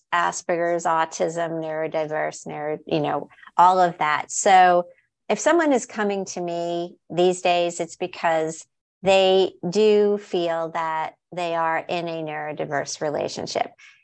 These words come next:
Um, and some of the,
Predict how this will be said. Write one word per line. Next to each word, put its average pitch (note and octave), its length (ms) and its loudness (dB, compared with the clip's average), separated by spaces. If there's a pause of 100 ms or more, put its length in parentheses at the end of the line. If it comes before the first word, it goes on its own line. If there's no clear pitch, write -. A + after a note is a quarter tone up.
(120)
Um, D#3+ 420 0 (100)
and F3 440 2
some A#3+ 320 4
of C#4+ 160 0 (280)
the, F#3 360 2